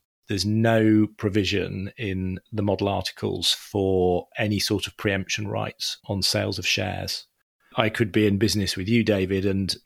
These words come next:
unless we've talked about it and got those provisions in place, you could one day, without my knowledge or, or certainly without my permission,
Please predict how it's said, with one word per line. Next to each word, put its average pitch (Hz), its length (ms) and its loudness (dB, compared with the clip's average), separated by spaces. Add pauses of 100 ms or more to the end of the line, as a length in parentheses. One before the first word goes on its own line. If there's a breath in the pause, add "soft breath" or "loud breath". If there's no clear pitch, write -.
(140)
unless 104 560 0
we've 101 320 -2
talked - 340 0
about 95 220 -2
it - 140 -2
and 95 140 -4
got 98 180 -4
those 98 180 -4
provisions 95 720 -2
in 101 160 -6
place, 107 420 -6
you 104 220 -2
could 98 300 -4 (400)
one 120 200 2
day, 107 200 4
without 110 360 2
my 107 140 0
knowledge 110 420 2
or, 101 400 2
or 104 180 -4
certainly 110 340 -2
without 98 240 -2
my 101 120 -6
permission, 104 600 -6